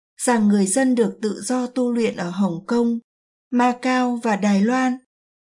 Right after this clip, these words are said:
Tôi cũng nói, Pháp Luân Công đã nhận được rất nhiều bằng khen và thư công nhận trên toàn thế giới vì những tác động tích cực tới sức khỏe và cuộc sống của mọi người,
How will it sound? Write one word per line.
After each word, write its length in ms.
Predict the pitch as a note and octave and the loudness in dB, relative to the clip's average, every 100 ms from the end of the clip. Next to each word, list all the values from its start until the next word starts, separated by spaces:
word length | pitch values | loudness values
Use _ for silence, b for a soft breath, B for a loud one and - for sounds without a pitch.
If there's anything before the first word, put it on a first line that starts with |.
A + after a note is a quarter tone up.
| _ _ - | _ _ 2
Tôi 240 | B3+ A#3 | 4 4
cũng 260 | A#3 G#3 A#3+ | 2 0 2
nói, 420 | A#3 G#3 A3+ C#4+ - _ _ _ - | 0 0 -2 -4 -8 _ _ _ -6
Pháp 140 | D#4+ E4 | -4 0
Luân 260 | C4+ B3 | 0 2
Công 260 | B3+ B3+ A#3+ | 2 2 2
đã 100 | G3+ | 0
nhận 300 | A#3 A#3 G3+ | 2 0 0
được 200 | G3+ G3 | 0 0
rất 220 | D4+ D#4+ | -4 -2
nhiều 200 | C4 G#3 | 2 2
bằng 280 | G3 G3+ E3+ | 2 0 0
khen 420 | - B3+ B3 A#3+ | -2 -2 0 0
và 180 | A#3 F#3 | 0 0
thư 240 | G3 B3+ B3 | 0 -4 0
công 240 | C4 B3 | 0 2
nhận 200 | B3 G#3+ G3+ - _ | 2 0 -2 -12 _
trên 320 | - C4 A#3+ A#3 | -4 0 2 2
toàn 240 | G3+ E3 | 0 -2
thế 160 | F#3 F#3 | -4 -4
giới 440 | - F#3 F3+ A3 - _ - | -2 -4 -2 -4 -4 _ -2
vì 140 | A#3+ | 4
những 240 | G#3 G#3+ A#3 | 4 4 0
tác 220 | D#4 D#4+ | -4 -2
động 300 | C4 F#3 G3 | 0 -2 -4
tích 160 | D#4 E4 | -8 -6
cực 160 | - G3 - | -4 -4 -2
tới 200 | G3 F#3+ | -4 -4
sức 200 | G3 E4 - | -4 -6 -6
khỏe 260 | C4 G3+ E3+ - - | -4 -4 -4 -10 -4
và 200 | G#3+ G3 | -4 -2
cuộc 200 | G3+ G3 | -4 -4
sống 340 | - G3+ G3 A#3 | -2 0 0 2
của 140 | B3 | 0
mọi 260 | F#3 F#3+ F#3+ | 2 -2 0
người, 480 | G3 F#3+ E3+ E3 | 0 2 -2 -6